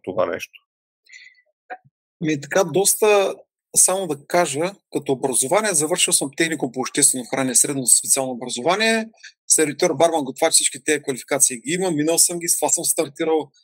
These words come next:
Speaker 2: да кажа, бил съм, с-, почнал да, след като завърши, вече бях сервитьор.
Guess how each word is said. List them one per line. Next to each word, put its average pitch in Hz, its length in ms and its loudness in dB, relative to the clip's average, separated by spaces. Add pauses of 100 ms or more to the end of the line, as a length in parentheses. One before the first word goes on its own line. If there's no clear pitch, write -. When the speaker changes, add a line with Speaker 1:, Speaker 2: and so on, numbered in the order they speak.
(140)
Speaker 2:
да 139 140 -6
кажа, 143 220 -4
бил 139 180 -4
съм, 143 180 0
с-, - 220 -2
почнал 151 260 -2
да, 139 160 -2 (180)
след 151 200 -2
като 143 140 -6
завърши, 143 280 0
вече 139 180 -4
бях 139 180 0
сервитьор. - 520 -2